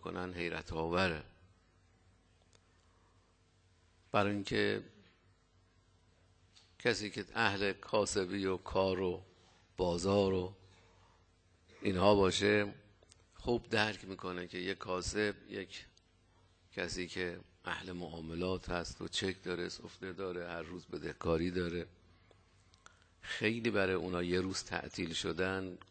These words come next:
اوضاع به هم ریختن، اینا خیلی براشون مشکلات ایجاد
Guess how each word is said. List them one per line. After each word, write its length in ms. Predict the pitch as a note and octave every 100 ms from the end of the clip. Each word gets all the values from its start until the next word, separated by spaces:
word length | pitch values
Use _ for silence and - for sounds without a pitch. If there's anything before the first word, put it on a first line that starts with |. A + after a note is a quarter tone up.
| _
اوضاع 400 | F#2+ F2+ E2+ F2+
به 160 | E2 D#2+
هم 200 | F2 E2+
ریختن، 760 | E2 E2+ - - G2 G2+ G2 - - - _ _ _ _ -
اینا 200 | F2+ F#2+
خیلی 380 | - G#2 G#2
براشون 380 | G#2+ F#2 E2+ F#2
مشکلات 540 | E2+ D#2+ - E2 E2 -
ایجاد 340 | D#2 D#2 C#2+